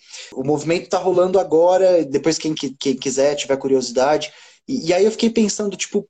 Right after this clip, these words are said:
primeiro lugar nisso, que desde sempre tem, tem uma galera entendendo que, que a arte ela pode ser um, um, uma via, uma ferramenta, um caminho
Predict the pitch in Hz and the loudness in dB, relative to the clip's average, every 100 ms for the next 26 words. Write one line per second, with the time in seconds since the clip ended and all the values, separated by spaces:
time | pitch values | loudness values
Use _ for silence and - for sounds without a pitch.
0 | _ 214 202 233 269 226 202 208 220 160 | _ 0 2 2 2 0 2 2 2 0
1 | 139 - - - _ _ _ - 226 302 | -2 -4 -8 -14 _ _ _ -2 2 2
2 | 311 - - - 175 156 - 135 160 160 | 2 -2 -2 -4 -4 -4 -8 -4 -4 -4
3 | 135 170 180 170 160 151 170 180 160 127 | -2 -2 -2 0 0 2 2 2 2 0
4 | - _ 151 175 175 160 135 170 190 165 | -4 _ -8 -4 -2 -2 0 0 0 -4
5 | 135 131 - 165 175 180 170 - - _ | -6 -8 -12 -12 -10 -10 -12 -16 -20 _
6 | - 175 165 180 196 196 185 180 175 175 | -2 0 2 0 0 0 0 2 2 2
7 | 175 - 180 180 180 165 170 165 160 - | -2 -4 -2 -2 -4 -6 -6 -6 -8 -6
8 | 156 156 151 147 151 165 - 190 175 104 | -4 -2 -4 -4 -4 -4 -4 -2 0 -2
9 | 104 - - 123 135 123 165 175 131 - | -6 -8 -4 -4 -4 -2 -2 -2 -6 -8
10 | - _ _ - 110 110 127 123 190 208 | -10 _ _ -6 -4 -2 -2 0 2 2
11 | 127 - | 2 -4